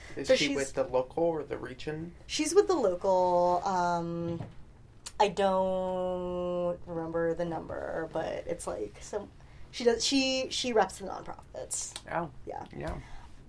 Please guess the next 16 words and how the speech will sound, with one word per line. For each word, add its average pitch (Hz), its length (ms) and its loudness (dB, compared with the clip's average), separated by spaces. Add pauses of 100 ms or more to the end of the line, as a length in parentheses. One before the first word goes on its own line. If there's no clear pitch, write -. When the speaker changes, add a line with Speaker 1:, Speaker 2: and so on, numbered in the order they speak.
(200)
Speaker 2:
Um, 196 840 6 (1500)
yeah, 196 300 8
so, 233 400 10
I 269 60 10
don't 311 100 10
know, 226 140 10
it's 220 140 0
like, 208 560 6
people 220 380 2
got 196 220 2
more 180 220 -2
involved, 170 480 0
like, 165 240 -2 (100)
in 196 180 -2
labor 180 260 0
stuff. 170 480 0